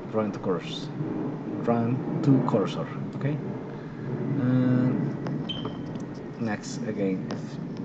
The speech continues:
and F seven, and this,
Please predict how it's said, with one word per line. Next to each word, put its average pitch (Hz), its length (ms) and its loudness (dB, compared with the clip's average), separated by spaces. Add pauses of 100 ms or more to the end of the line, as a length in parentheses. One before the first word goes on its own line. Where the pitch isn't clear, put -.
(2500)
and 113 340 -4 (460)
F - 180 -8
seven, 113 480 0
and 110 460 -4 (560)
this, 117 180 -6